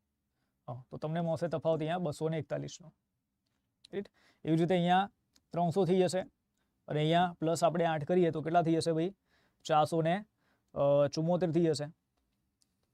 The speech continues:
રાઈટ? ફોર સેવન્ટી ફોર. અને અહીંયા કેટલા થઈ જશે? ત્રણસો થઈ જશે. તફાવત નીકાળો તો ભાઈ કેટલાનો મળશે? વન સેવન્ટી ફોર નો. અહીંયા બસો થઈ ગયા, અહીંયા એક ઉમેરો, સાતસો બાવીસ થઈ ગયા. સાતસો બાવીસ માંથી, એટલે સાતસો માંથી આપણે બસો ખાલી બાદ કરો,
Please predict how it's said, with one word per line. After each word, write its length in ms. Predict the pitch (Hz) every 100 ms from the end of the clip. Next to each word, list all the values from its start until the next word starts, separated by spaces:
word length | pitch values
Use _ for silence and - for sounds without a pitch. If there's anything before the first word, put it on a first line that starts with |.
| -
રાઈટ? 220 | 147 165
ફોર 200 | - 165
સેવન્ટી 360 | 165 160 151 156
ફોર. 240 | 156 143 - _ _ _ _ -
અને 100 | 139
અહીંયા 140 | 156
કેટલા 200 | 156 165
થઈ 120 | 156
જશે? 180 | 160 151
ત્રણસો 360 | - 151 147 160
થઈ 100 | 151
જશે. 220 | 143 139
તફાવત 360 | 147 143 160 156
નીકાળો 320 | 160 165 151
તો 100 | 139
ભાઈ 120 | 139
કેટલાનો 300 | 143 165 165
મળશે? 240 | 147 139
વન 200 | 160 143
સેવન્ટી 360 | 143 156 147 147
ફોર 240 | 143 139
નો. 140 | 143 - - _ _ _ _ - - _ _ _ -
અહીંયા 200 | 143 170
બસો 320 | 160 156 175
થઈ 140 | 170
ગયા, 120 | 170
અહીંયા 180 | 165 165
એક 80 | 165
ઉમેરો, 280 | 156 156 165
સાતસો 300 | 147 135 156
બાવીસ 300 | 143 151 -
થઈ 120 | 151
ગયા. 200 | 143 - _ _ _ _ _
સાતસો 280 | 165 151 180
બાવીસ 320 | 160 170 170
માંથી, 200 | 160 160
એટલે 160 | 156
સાતસો 300 | 170 156 -
માંથી 220 | 165 156 160
આપણે 180 | 160
બસો 300 | 160 147 165
ખાલી 160 | 156 156
બાદ 240 | 151 147
કરો, 360 | 156 196 143 131